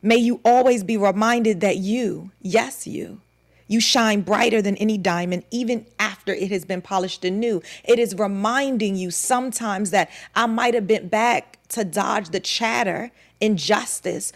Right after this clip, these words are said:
or all of these other things that are coming my way. But at the end of that thing, at the end of that thing right there, I stand there.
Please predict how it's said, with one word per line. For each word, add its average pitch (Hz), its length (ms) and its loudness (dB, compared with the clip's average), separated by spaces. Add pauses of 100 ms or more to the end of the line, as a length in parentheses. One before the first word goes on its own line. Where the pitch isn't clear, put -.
(140)
or 190 140 0
all 233 180 4
of 233 80 4
these 220 240 -2
other 214 180 0
things 233 420 -4
that 202 120 0
are 202 80 -2
coming 208 260 -6
my 180 140 -6
way. 226 300 -2
But 190 100 -2
at 196 160 -2
the - 100 -4 (200)
end 320 240 2
of 233 80 2
that - 240 0
thing, 165 180 -6 (240)
at 233 140 0
the 208 120 0 (140)
end 294 180 2
of 254 120 2
that - 180 2
thing 254 400 0
right 214 240 2
there, 320 320 2 (640)
I 226 160 2
stand 190 480 -6
there. - 260 -16